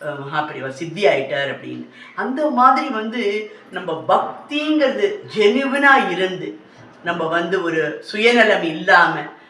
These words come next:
நம்ம அவங்க சொல்றபடி நம்ம வாழ்க்கையை வந்து ஒரு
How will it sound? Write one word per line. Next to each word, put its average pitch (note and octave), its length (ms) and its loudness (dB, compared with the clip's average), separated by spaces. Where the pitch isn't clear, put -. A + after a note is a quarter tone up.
நம்ம E3 280 0
அவங்க E3+ 320 2
சொல்றபடி G#3+ 640 0
நம்ம E3+ 380 -4
வாழ்க்கையை G3 540 2
வந்து E3 280 -6
ஒரு D#3 340 -6